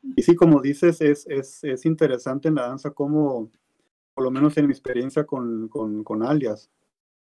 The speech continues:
que siempre nos reunimos desde un principio, desde antes de que, de que el coreógrafo,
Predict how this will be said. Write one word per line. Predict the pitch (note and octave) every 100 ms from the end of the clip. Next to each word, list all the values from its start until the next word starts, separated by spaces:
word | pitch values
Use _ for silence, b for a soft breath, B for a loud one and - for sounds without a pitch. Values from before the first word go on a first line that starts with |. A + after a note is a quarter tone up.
| _ _ _ _ _
que | B2+ A#2+ A#2
siempre | - B2+ D3
nos | C#3+ C#3
reunimos | B2+ B2+ C#3 C#3+ -
desde | E3 C3 B2 A#2+
un | A#2+ C3 C#3
principio, | C#3 C3+ C3 B2 C#3 C3
desde | B2 A2+ A2+ A2+
antes | C#3 D3+
de | C#3 B2+
que, | B2 A2+ G#2 G#2 _ _ _ _ _ _ _
de | A#2 A2+
que | A#2+
el | G#2+
coreógrafo, | - A#2 A#2 C3 C#3+ B2+ A#2 G#2